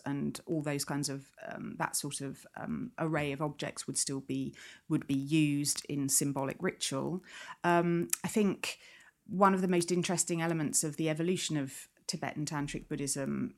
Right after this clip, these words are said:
in particularly nowadays, would be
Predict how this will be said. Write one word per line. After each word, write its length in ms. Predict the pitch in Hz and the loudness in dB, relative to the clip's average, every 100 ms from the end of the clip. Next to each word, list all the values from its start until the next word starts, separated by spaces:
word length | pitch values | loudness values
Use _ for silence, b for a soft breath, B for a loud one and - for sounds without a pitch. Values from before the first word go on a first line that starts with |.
| - - | -16 -10
in 300 | - 147 139 - | -2 -2 -2 -4
particularly 480 | 160 - - 147 143 | -4 -4 -2 -2 4
nowadays, 720 | 160 147 135 - - - - | 6 4 2 -4 -6 -6 -2
would 200 | 156 - | -2 2
be 500 | 160 151 147 147 | 4 4 2 -2